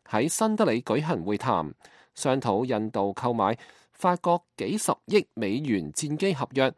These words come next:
同推動太陽能等事宜。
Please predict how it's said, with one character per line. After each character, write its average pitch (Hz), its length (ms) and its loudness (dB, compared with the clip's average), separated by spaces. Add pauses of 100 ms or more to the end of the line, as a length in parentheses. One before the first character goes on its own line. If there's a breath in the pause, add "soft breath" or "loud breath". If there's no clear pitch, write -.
(220 soft breath)
同 98 260 -2 (180)
推 214 220 0
動 120 240 0
太 135 280 -2
陽 98 180 0
能 80 200 -6
等 110 160 -4
事 131 200 -2
宜。 95 340 -2